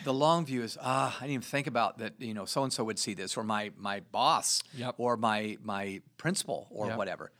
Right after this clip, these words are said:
Speaker 1: So, uh, talk about how the students, maybe even graduates, uh,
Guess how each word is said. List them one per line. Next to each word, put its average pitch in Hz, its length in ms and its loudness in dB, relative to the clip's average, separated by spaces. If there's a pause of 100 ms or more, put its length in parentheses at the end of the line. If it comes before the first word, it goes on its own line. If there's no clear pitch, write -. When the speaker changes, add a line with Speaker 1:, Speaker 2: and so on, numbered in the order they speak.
(520)
Speaker 1:
So, 131 480 2 (100)
uh, - 120 -14
talk 151 240 2
about 185 160 2
how 151 160 0
the 170 100 -4
students, 147 540 -6 (420)
maybe 120 260 -4
even 151 200 -2
graduates, 147 720 6
uh, 117 280 2